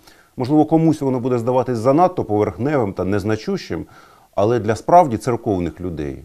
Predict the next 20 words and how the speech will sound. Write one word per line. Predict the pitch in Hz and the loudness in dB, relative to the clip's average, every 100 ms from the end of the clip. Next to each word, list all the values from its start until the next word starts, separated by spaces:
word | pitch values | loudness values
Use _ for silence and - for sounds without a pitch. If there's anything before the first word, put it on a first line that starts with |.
| 82 | -10
як | 85 | -10
то | - | -8
кажуть, | 104 95 95 | -4 -4 -4
для | 87 | -6
практикуючих | 101 110 - 120 - 104 82 - 76 | -6 -6 -8 -10 -4 -4 -4 -8 -16
православних | 90 87 95 98 82 78 | -8 -6 -4 -2 -2 -4
християн, | - 87 - 117 156 160 156 - _ - | -8 -10 -6 -4 -2 -4 -12 -20 _ -8
котрі | 98 92 | -6 -4
ведуть | 98 95 107 101 - | -4 -2 -4 -4 -8
активне | - 98 - 147 107 | -8 -6 0 0 0
молитовне | 95 98 - 143 127 104 | -2 -2 -2 -2 -2 -4
життя, | 110 - 107 101 | -6 -8 -4 -4
котрі | 92 92 87 87 | -4 -8 -8 -10
щонеділі | - 139 120 107 131 104 | -4 -2 -2 -2 -2 -2
збираються | 87 101 104 95 85 90 | -2 0 0 0 -4 -8
у | |
храмі | - 117 139 123 92 | -6 0 0 0 -6
для | 85 | -6
поклоніння | 85 85 90 98 101 85 | -8 -8 -6 -4 -4 -4
Богу, | 85 147 143 117 | -2 0 0 -2